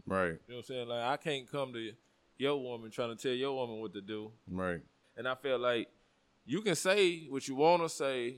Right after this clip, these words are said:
Speaker 2: about how men ain't doing this and men ain't doing that, but get you a man to tell what to do.
Speaker 1: Yeah.
Speaker 2: You feel me?
Speaker 1: And I mean,
Speaker 2: <laughs>
Speaker 1: I guess, you know, that's, that's kinda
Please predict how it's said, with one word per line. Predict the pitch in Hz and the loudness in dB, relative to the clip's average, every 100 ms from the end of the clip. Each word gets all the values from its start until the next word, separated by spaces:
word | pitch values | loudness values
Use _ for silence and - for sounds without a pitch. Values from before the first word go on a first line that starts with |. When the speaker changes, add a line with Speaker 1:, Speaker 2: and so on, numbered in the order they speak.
| 131 | -10
Speaker 2:
about | 107 123 117 | -2 0 2
how | 135 117 | 0 -4
men | 117 135 131 | -4 -6 -6
ain't | 123 120 | -8 -6
doing | 127 123 123 | -6 -6 -4
this | 139 123 | -4 -6
and | 117 | -8
men | 127 123 | -8 -6
ain't | 117 110 | -6 -6
doing | 120 113 123 | -6 -4 0
that, | 156 135 67 - _ - | 0 0 -2 -12 _ -6
but | 113 104 - - _ _ _ _ _ _ _ _ | 2 2 2 -6 _ _ _ _ _ _ _ _
get | 127 139 | -8 -4
you | 156 | -2
a | 131 | -2
man | 143 151 139 123 | -2 -2 -4 -6
to | - | -10
tell | 160 156 139 113 | -4 2 4 2
what | 107 | -2
to | 101 | -10
do. | 92 101 90 - _ _ - | -8 -8 -8 -12 _ _ -2
Speaker 1:
Yeah. | 101 87 82 | 2 2 0
Speaker 2:
You | 120 131 | -4 -6
feel | - 156 156 | -2 0 2
me? | 160 160 - | 0 -8 -8
Speaker 1:
And | 92 113 | 0 4
I | |
mean, | 131 127 | 6 8
Speaker 2:
<laughs> | 120 | 6
Speaker 1:
I | 131 | 6
guess, | 139 131 101 | 4 4 2
you | 120 | 0
know, | 127 123 | 4 4
that's, | 117 117 | 4 4
that's | - 107 | 2 0
kinda | - 117 110 101 | 4 4 4 2